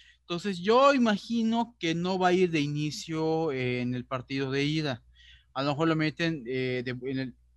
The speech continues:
en el segundo tiempo, o incluso yo creo que lo más propio sería reservarlas para el partido de vuelta en ese aspecto. Pero bueno, eh, sí es una baja sensible, hon-, honestamente.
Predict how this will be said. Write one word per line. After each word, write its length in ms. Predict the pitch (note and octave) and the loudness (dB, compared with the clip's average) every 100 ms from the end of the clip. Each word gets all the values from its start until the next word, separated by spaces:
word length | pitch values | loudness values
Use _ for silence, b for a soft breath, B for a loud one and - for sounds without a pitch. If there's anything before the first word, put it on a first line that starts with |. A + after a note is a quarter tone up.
| - | -14
en 160 | C#3+ C#3 | -8 -6
el 60 | |
segundo 380 | B2+ C#3 D3 C#3 | -6 -4 -2 -4
tiempo, 680 | - E3+ F3+ - G#3 G#3+ _ | 2 2 2 2 2 2 _
o 140 | D#3 C#3+ | -2 -2
incluso 600 | C3+ D#3+ E3 F#3+ F3 - | 0 0 0 -4 -8 -8
yo 200 | D#3 D#3 D3+ - | -2 -2 -2 -6
creo 240 | E3+ E3 | -2 -2
que 100 | D3+ | -2
lo 120 | C#3+ | -4
más 200 | C3+ D#3 | -2 -4
propio 220 | - D3+ D3+ | -6 -10 -4
sería 200 | C#3+ D3 | 0 0
reservarlas 640 | C#3 C3 B2 C3+ C3+ B2 | 0 -6 -4 -2 -2 -6
para 120 | B2 | -10
el 60 | A2+ | -12
partido 280 | A#2 B2+ B2+ | -12 -8 -6
de 60 | |
vuelta 420 | C3 D3+ C#3+ A#2+ _ B B B B - | -2 -2 -2 -10 _ B B B B -14
en 160 | A#2+ | -10
ese 180 | B2+ - | -10 -10
aspecto. 520 | - - D#3 - A#2+ _ _ _ _ - | -10 -4 -4 -4 -20 _ _ _ _ -10
Pero 160 | C3+ | -6
bueno, 380 | C#3+ D#3+ D#3 C3+ | 2 2 2 -2
eh, 320 | C3+ C3 C3 - - - | -4 -6 -6 -8 -14 -16
sí 240 | - F3+ | -8 0
es 140 | E3 E3+ | 0 0
una 100 | D#3 | 0
baja 260 | C#3+ C#3 | 0 -2
sensible, 540 | C3+ A#2+ - A2 G2 - _ _ _ _ _ | -8 -12 -12 -12 -12 -16 _ _ _ _ _
hon-, 240 | A2+ B2 | -12 -10
honestamente. 840 | C3 D#3 D3+ C3+ B2+ A#2 G2+ G#2 | -4 -2 -2 -4 -6 -8 -10 -18